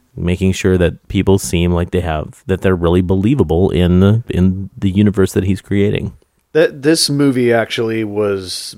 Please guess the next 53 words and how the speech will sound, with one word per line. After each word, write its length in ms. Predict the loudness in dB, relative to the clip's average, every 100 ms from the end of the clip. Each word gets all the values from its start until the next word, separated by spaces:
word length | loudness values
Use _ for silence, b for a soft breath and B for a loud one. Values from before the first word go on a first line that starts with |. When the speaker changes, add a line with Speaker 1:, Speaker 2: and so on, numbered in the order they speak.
| -14 -2
Speaker 2:
that 220 | -2 2
was 160 | 0
one 160 | 0 0
of 100 | 0
the 140 | 0
enjoyable 480 | 0 0 0 0 -4
parts, 240 | -4 -6 -2
not 220 | -2 -2
just 200 | -4 -2
their 140 | -4
performances, 580 | -4 -8 -8 -10 -10 -6
but, 180 | -4 -2
you 80 | 0
know, 140 | 0
this, 260 | 0 -4 -8 B B B B
this 180 | -4 -2
movie 280 | 0 0 0
does 260 | 0 0
have 180 | 0 0
a 120 | -2
really 640 | -2 -2 -2 0 0 -2 -6 b b _ -12
well 360 | -2 0 0
thought 240 | 0 0 2
out, 240 | 0 0
good 200 | -4 -4
story 480 | -4 -2 0 0 -2
that, 500 | -2 0 0 0 -4 -20 -16
that 240 | -6 -6 -6
has 400 | -6 -2 -2 -4
some, 580 | -6 -6 -6 -8 -12 -16 -20 _
comparable 480 | -12 -4 -2 2 0
to 60 | 2
others, 360 | 2 2 0
has 180 | 0 -2
some 160 | -2 -2
good 220 | -4 2
cohesion 520 | 2 2 0 -4 -4
to 160 | -4 -6
it. 200 | -8 -16 _
I 40 |
mean, 260 | -10 -10 -6
he, 80 | -6
he 60 |
does 260 | 0 0 0
a 100 | 0
really 240 | 2 0
good 200 | 2 -2
job 320 | 0 0 2 0
of 140 | 0
trying 280 | -2 -2 -2
to 80 | -2
make 220 | -2 -2
something 440 | -4 -2 -4 -4